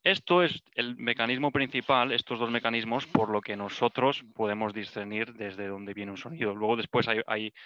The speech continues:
otros mecanismos más complicados, como la forma de la oreja, que nos permite discernir, em, la, de dónde provienen,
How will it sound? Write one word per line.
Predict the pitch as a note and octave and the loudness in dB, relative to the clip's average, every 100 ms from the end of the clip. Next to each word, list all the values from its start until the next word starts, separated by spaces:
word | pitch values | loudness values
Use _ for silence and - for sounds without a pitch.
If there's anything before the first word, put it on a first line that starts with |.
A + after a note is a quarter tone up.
| - _ _ - | -20 _ _ -12
otros | - G#2 A2 | -8 -6 -4
mecanismos | G#2 G#2+ A2 G#2+ G#2+ G2+ | -4 -2 -4 -2 -4 -2
más | G#2+ | -2
complicados, | - A2 G#2 G#2 C#3 C#3 C3+ C3+ C3 | -4 -6 -8 2 6 8 8 8 6
como | - G#2+ G#2 | 2 2 2
la | G#2 | 2
forma | A2 G#2 G#2 | 2 2 0
de | G2+ | 2
la | G#2 | 4
oreja, | B2+ C3+ C3 C3 C3+ | 4 4 4 4 2
que | A2+ | -2
nos | G#2 | -2
permite | - G#2+ G#2+ - | -2 -2 -2 -2
discernir, | G#2 G2+ - G#2+ G#2 G#2 - - _ _ _ _ - | -2 -2 -4 -4 -4 -4 -8 -20 _ _ _ _ -2
em, | G2+ G#2 G#2 G2 F#2+ _ _ _ _ _ - - - _ _ _ | 0 0 -2 -6 -10 _ _ _ _ _ -20 -20 -20 _ _ _
la, | A2+ G#2+ G#2+ - | 0 2 2 0
de | A2+ | -2
dónde | G#2+ G#2+ G2+ | 0 0 2
provienen, | - G#2 G#2+ G#2+ G#2+ | 2 2 0 0 -2